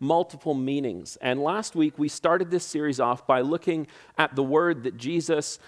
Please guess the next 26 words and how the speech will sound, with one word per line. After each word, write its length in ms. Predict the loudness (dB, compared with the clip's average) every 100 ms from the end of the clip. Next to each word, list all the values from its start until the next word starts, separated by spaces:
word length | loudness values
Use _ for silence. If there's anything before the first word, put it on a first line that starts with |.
| -16
and 280 | -4 -2 -2
Paul 420 | 0 2 4 4
and, 300 | 2 0 2
uh, 180 | 2 4
Luke 320 | 4 4 2
and 100 | 2
the 40 | 0
other 140 | 0
New 120 | -2
Testament 480 | -4 -4 -4 -4 -6
authors 480 | 0 0 0 -2 -2
used 380 | -4 -4 -4 -2
when 160 | -2 -2
they 120 | -2
described 760 | -2 -6 -8 -2 2 2 0 -2
the 60 |
gathering 720 | -2 0 2 2 2 0 -2 -8 -18 -6
of 160 | 0 0
followers 480 | 4 4 4 2 0
of 120 | -4
Jesus. 480 | -4 -6 -4 -4 -6
They 160 | -6 -4
used 340 | -4 -6 -2
this 240 | -4 -2
word 340 | 0 2 2 0 -14 -12 -2
ecclesia. 880 | -2 -2 -4 -4 -4 0 2 2